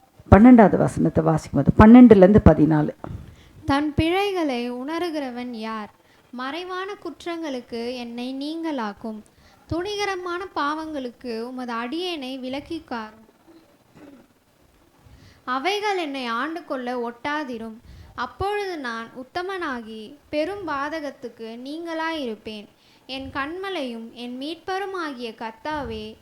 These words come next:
Speaker 2: என் வாயின் வார்த்தைகளும் என் இருதயத்தின் தியானமும் உமது சமூகத்தில் பிரீதியாயிருப்பதாக.
Speaker 1: இப்போ, who can discern his lapse and errors? Clear me from hidden and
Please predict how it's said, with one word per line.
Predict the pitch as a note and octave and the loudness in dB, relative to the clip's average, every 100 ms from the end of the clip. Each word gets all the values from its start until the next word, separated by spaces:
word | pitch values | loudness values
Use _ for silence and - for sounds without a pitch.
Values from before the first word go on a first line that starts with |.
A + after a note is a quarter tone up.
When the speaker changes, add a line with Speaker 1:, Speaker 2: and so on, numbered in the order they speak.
| - | -20
Speaker 2:
என் | B3 B3+ C4 | -14 -12 -8
வாயின் | C4+ D4+ G4 F#4+ D4 | -6 -4 -6 -10 -8
வார்த்தைகளும் | C4 C4 C4+ D4+ B3 A3 A3 A3+ E4+ | -8 -8 -10 -10 -10 -12 -16 -20 -18
என் | A#3+ B3 | -16 -10
இருதயத்தின் | C#4+ F#4 G4 F#4 - C#4 B3+ | -8 -8 -8 -10 -10 -14 -12
தியானமும் | A#3 A3+ C#4 D4+ A#3+ A3+ - _ _ - | -10 -8 -10 -12 -14 -18 -20 _ _ -16
உமது | B3 B3+ B3 | -12 -12 -12
சமூகத்தில் | - C#4+ E4 F#4+ E4+ D#4+ B3 A#3 A#3+ - | -10 -10 -10 -10 -10 -10 -12 -12 -14 -12
பிரீதியாயிருப்பதாக. | D#4+ E4+ E4+ E4 E4 D#4+ C4 - A#3+ G#3+ G3+ G#3+ A3 - - | -10 -8 -8 -6 -6 -8 -12 -12 -10 -10 -10 -14 -14 -16 2
Speaker 1:
இப்போ, | - - - D#3 D#3+ - - - - - - - - - - _ | 4 8 10 12 10 6 0 -12 -10 -12 -14 -18 -20 -20 -20 _
who | - C#4 D4+ - | 10 12 12 10
can | B3+ G3 | 8 10
discern | E3+ E3+ - G#3 G3+ F3+ B2 | 6 2 4 6 8 4 2
his | E3 - | -2 0
lapse | D3 A#2+ - - - - | 0 0 -2 -10 -6 0
and | F3 | 2
errors? | E3 - - - - - - _ _ _ _ _ - | 4 2 -2 -8 -20 -20 -20 _ _ _ _ _ 2
Clear | G#3+ A3 A3+ A3 | 10 12 12 12
me | G#3+ A3 G#3+ - | 12 8 8 4
from | - E3 - - | 2 4 6 4
hidden | F3+ F#3 G3+ - - - | 6 6 4 2 -4 4
and | E3+ F#3 | 6 6